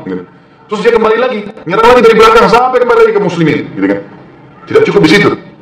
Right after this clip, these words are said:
Setelah kembali, dia bilang sama teman-temannya, "Mana kalian ini?" Yang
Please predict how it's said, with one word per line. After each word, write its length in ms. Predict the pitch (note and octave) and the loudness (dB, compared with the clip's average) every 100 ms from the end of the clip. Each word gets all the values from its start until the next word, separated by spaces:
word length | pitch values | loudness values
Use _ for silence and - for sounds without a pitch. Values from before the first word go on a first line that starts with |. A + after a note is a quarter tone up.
| - - - - | -20 -20 -20 -6
Setelah 240 | C3 C#3+ | -2 0
kembali, 400 | D3+ E3 D3+ - | 2 2 0 -2
dia 40 | D3 | 0
bilang 160 | F#3+ E3 | 2 2
sama 40 | |
teman-temannya, 380 | D#3+ D#3 E3 C#3+ - | 0 0 0 -2 -6
"Mana 280 | - C#4 C#4+ | -10 -4 -2
kalian 320 | D4 C#4 D#4 D#4 | 0 2 2 4
ini?" 180 | D4+ D4 - - G3+ - - - - - - - - - - | 4 2 -2 -4 -4 -6 -8 -10 -12 -16 -18 -18 -18 -20 -4
Yang 100 | C#3 | 0